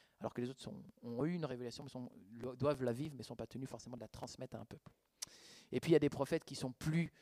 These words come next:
euh, ce qu'on appelle les prophètes doués de fermeté, euh, comme, alors, il y a des discussions sur qui sont ces prophètes, mais certains disent que c'est Noé, Abraham, Moïse,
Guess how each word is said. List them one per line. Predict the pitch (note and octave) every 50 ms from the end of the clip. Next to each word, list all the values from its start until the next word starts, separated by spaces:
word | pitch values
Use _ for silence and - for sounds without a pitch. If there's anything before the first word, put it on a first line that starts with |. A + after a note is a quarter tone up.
| - - _ _ -
euh, | B2+ B2+ B2 B2 B2 A#2+ A#2 A#2+ A#2 A#2+ - _ _ _ _ -
ce | -
qu'on | - C3+
appelle | C3 A#2+ - C#3 C3
les | B2+ B2
prophètes | - - B2 B2 - C#3 C3+ C3+
doués | A#2+ B2+ C#3 C#3
de | C3 B2
fermeté, | - - A#2+ A#2+ A#2+ A2+ - - D3 D#3 E3 - _ _ _ _ _ _ _ _ - -
euh, | - A#2+ A#2+ A#2 A#2 A2+ A2+ A2+ A2+ A2+ _
comme, | - C3+ B2+ B2 B2 B2
alors, | A#2 A2 - A2 A2 G#2+ - - _ _ _ -
il | C3
y |
a | C3
des | B2 B2+
discussions | B2 A#2+ - - B2 - C3
sur | B2 A2
qui | - - C3+
sont | - B2+
ces | - A#2+ -
prophètes, | - A2+ A2 - C#3+ D#3 - - - - - _ _ _ _ _ _ _ _ _ _ _ _ _ _ _ _ _ _ _ _ _
mais | - B2 B2+
certains | - C#3 B2 - C3+
disent | C3+ C3 B2+ -
que | - A#2+
c'est | - C3 B2
Noé, | B2+ B2+ B2 B2 C#3 C#3+ C#3+
Abraham, | A#2+ A#2 A#2 A2+ A#2+ B2 B2+ C3+ A#2+ A#2
Moïse, | A#2 A#2 A#2+ B2+ C3 A#2+ A#2 -